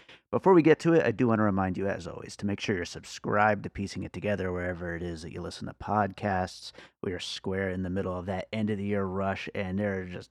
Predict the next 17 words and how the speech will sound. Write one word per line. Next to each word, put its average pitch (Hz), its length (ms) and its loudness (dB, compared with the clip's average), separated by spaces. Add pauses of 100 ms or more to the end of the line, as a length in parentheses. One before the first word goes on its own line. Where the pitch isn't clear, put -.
(140)
gonna 104 200 -4
be - 140 -12
nonstop 101 1000 -4
episodes. 95 500 -6
I 117 60 4
don't 120 100 6
even 101 160 0
know 95 100 -2
where 95 140 -4
I'm 95 60 -4
gonna 92 120 -6
fit 104 200 -4
'em 95 100 0
all 95 220 0
in, 90 240 -2 (420)
but, 92 260 0
uh, 87 360 -4